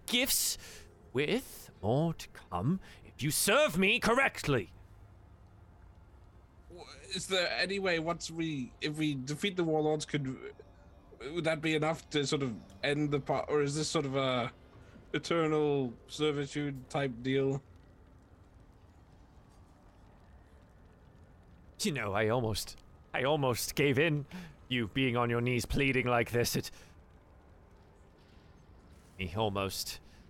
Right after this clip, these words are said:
Speaker 1: persuaded to release you. We'll see how you perform. Valuable servant such as yourself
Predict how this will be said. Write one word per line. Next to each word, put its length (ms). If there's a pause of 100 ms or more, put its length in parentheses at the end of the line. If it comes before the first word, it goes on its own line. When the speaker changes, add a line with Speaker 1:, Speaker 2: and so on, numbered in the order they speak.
(140)
Speaker 1:
persuaded 540
to 300 (840)
release 360
you. 80 (140)
We'll 120
see 180
how 180
you 140
perform. 520 (1300)
Valuable 480
servant 380
such 240
as 100
yourself 460